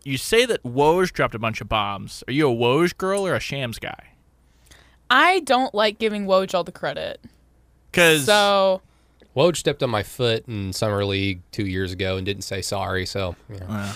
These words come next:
Speaker 1: well, here's
Speaker 3: forget
Speaker 1: a
Speaker 3: him.
Speaker 2: Brady, you haven't been brought in yet. Please, please sit aside.
Speaker 1: Look,
Speaker 3: Sorry.
Speaker 1: Shams has gotten on my nerves. I know that, look, an unfortunate situation when President Donald Trump, um, was diagnosed with coronavirus. And
Speaker 3: He,
Speaker 1: I
Speaker 3: he's our president, by
Speaker 1: he,
Speaker 3: the way.
Speaker 1: yes,
Speaker 3: Yeah.
Speaker 1: and, uh,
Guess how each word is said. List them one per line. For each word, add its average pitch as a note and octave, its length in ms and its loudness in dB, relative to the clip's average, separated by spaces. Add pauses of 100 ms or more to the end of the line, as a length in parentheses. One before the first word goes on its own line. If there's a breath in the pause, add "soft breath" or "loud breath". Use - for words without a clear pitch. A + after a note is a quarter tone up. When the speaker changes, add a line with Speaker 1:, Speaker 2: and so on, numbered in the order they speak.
Speaker 1:
well, B2 140 0
here's A#3 240 0
Speaker 3:
forget G#3 140 4
Speaker 1:
a G3 40 4
Speaker 3:
him. G3 60 0
Speaker 2:
Brady, C4+ 240 6
you C4 160 4
haven't C4+ 200 4
been A#3+ 140 2
brought G3+ 200 6
in G3 140 -6
yet. F#3 220 -6
Please, - 600 -8
please G#3+ 260 -2
sit E3 180 -2
aside. - 260 -10
Speaker 1:
Look, A#2 220 -2
Speaker 3:
Sorry. G2+ 280 2 (240)
Speaker 1:
Shams A3 460 2
has F3 100 -8
gotten C#3 220 0
on C3 80 0
my G#2+ 120 -2
nerves. G#2 680 -6 (120)
I B2 140 4
know D#3 240 4
that, D#3 180 0
look, C3+ 160 -2 (120)
an D3 140 2 (100)
unfortunate F3+ 760 0
situation A#2+ 760 -2
when G#2 280 -4
President A2 480 -8
Donald G2 240 -8
Trump, D3 380 0 (320)
um, G#2 300 -4
was G#2+ 180 -6
diagnosed G#2+ 360 -4
with G2 160 -18
coronavirus. A#2+ 840 0
And A#2+ 100 0
Speaker 3:
He, E3+ 60 2
Speaker 1:
I A#2+ 100 0
Speaker 3:
he's D3 200 2
our D3+ 160 8
president, F#2+ 480 -2
by G#2+ 120 0
Speaker 1:
he, C#3+ 40 2
Speaker 3:
the F2+ 80 -4
way. F2 140 -4
Speaker 1:
yes, A2 380 2
Speaker 3:
Yeah. B2+ 120 4
Speaker 1:
and, A#2+ 160 -2
uh, A2 180 2